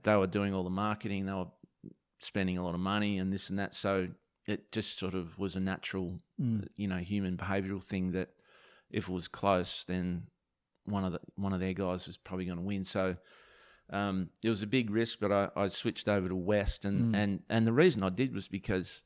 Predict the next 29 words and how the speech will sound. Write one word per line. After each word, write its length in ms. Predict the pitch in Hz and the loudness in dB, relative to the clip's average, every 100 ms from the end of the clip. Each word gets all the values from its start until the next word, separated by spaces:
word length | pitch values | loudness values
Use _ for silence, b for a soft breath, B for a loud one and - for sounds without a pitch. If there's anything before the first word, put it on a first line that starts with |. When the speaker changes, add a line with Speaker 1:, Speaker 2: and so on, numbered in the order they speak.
| - | -6
Speaker 1:
they 260 | - 120 123 | 2 6 6
were, 280 | 101 90 - _ _ _ _ _ _ _ - | 4 2 -2 _ _ _ _ _ _ _ -6
they 80 | 98 | -2
started 300 | - 123 107 | 2 2 4
making 420 | 104 90 87 85 _ _ _ _ _ - | 0 0 -2 -4 _ _ _ _ _ -2
wetsuits 540 | 110 - 110 87 - | -2 0 -2 -2 -4
with, 400 | 85 87 85 - | -4 -4 -6 -6
um, 340 | 90 87 82 85 - | -4 -2 -4 -6 -4
Japanese 520 | 101 98 90 85 87 | -4 -2 -2 -4 -2
rubber, 400 | 92 98 92 76 - | -2 0 -2 -4 -2
and 280 | 95 117 113 | 2 2 2
Speaker 2:
Mm. 100 | 104 B B B B B B B _ _ - | -2 B B B B B B B _ _ 0
Speaker 1:
they 100 | 101 | 0
were 80 | |
just 260 | 101 127 - | 2 -2 -4
insane. 500 | 85 - 98 101 92 | -6 -2 -2 -2 -2
Like, 140 | 90 127 | 2 6
Speaker 2:
Yeah. 120 | 113 | 8
Speaker 1:
I 40 | |
was, 200 | 98 - - | 6 2 0
I 80 | 110 | 2
remember 480 | 107 95 95 85 - b b b b - | 4 4 2 0 -8 b b b b -16
the 60 | - | -2
first 280 | 113 101 - | 2 2 2
time 120 | 92 | -2
I 40 | |
put 240 | 87 107 - | 0 0 0
one 160 | 95 101 | 0 2
on, 280 | 101 82 | 0 -2